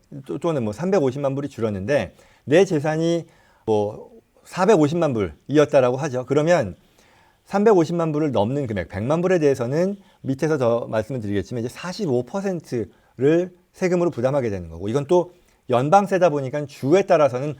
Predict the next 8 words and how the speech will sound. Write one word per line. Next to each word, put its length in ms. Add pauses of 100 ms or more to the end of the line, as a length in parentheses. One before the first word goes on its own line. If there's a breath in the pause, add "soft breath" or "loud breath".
(200 soft breath)
오십 280
프로, 180
육십 240
프로가 280
될 140
수도 180
있습니다. 560
그러니 540